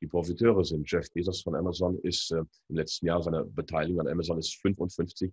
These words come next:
Milliarden Dollar schwerer geworden. Also für viele geht's an die Existenz. Und wenn's an die Existenz geht, kann ich nur sagen, wieder aufrappeln. Also ich habe auch ein paar Existenzkrisen in meinem Leben gehabt. Zum Glück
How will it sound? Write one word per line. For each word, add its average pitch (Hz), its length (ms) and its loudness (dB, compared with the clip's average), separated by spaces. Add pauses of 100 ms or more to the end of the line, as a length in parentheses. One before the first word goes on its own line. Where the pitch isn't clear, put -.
Milliarden 80 600 0 (220)
Dollar 80 380 2 (160)
schwerer 101 380 6
geworden. 67 440 -6 (240)
Also 90 220 4
für 95 160 -2
viele 110 260 4 (100)
geht's 101 240 2
an 80 180 -2
die 76 60 0
Existenz. 92 680 0
Und 80 140 -2
wenn's 85 200 -2
an 80 120 -2
die 76 60 -2
Existenz 82 580 -6
geht, 92 220 -2 (500)
kann 85 140 -4
ich 82 100 -2
nur 87 140 2
sagen, 80 680 -2
wieder 87 260 0
aufrappeln. 92 600 2
Also 78 160 0
ich 80 80 -8
habe 82 160 -4
auch 90 160 -2
ein 90 160 -4
paar - 160 -4
Existenzkrisen 82 760 -4
in 78 40 -2
meinem 76 160 -2
Leben 73 240 -2
gehabt. 76 320 -6
Zum 78 260 -8
Glück 82 240 -6